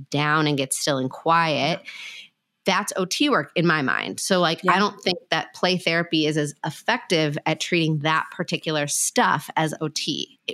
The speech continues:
Speaker 1: for young kids, especially.
Speaker 2: Yeah. I look at it a lot like a top-down versus bottom-up approach, right? So O T,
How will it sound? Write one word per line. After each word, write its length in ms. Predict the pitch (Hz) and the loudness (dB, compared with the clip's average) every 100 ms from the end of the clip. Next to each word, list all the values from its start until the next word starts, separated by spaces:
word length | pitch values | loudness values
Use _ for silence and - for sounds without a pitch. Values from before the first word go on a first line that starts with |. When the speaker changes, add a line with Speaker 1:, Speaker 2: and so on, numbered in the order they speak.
| - | 0
Speaker 1:
for 100 | 202 | 2
young 380 | 190 190 180 | 4 4 4
kids, 320 | 185 131 76 - | 2 -2 -4 -6
especially. 560 | - 143 139 - - - | -4 -2 -2 -4 -4 -4
Speaker 2:
Yeah. 320 | 185 160 165 - - | -4 -4 -6 -4 2
I 100 | 254 | 4
look 320 | 254 277 294 | 6 4 4
at 160 | 285 | 4
it 100 | 254 | 4
a 80 | 226 | 4
lot 320 | 202 190 185 | 4 4 4
like 340 | 180 175 170 - | 4 2 2 0
a 80 | 190 | 0
top-down 800 | 185 - 190 185 185 180 165 175 | 0 0 0 0 0 2 2 2
versus 360 | 175 165 175 170 | 2 0 -2 0
bottom-up 600 | 160 160 160 - 151 123 | 0 2 2 0 -2 -2
approach, 580 | 135 - 151 - - | -4 -2 0 0 -4
right? 260 | 160 156 - | 0 0 0
So 340 | - 170 170 165 - - | 2 4 4 0 -8 -2
O 180 | - 214 | 4 4
T, 520 | 214 - 233 233 220 | 4 2 2 2 0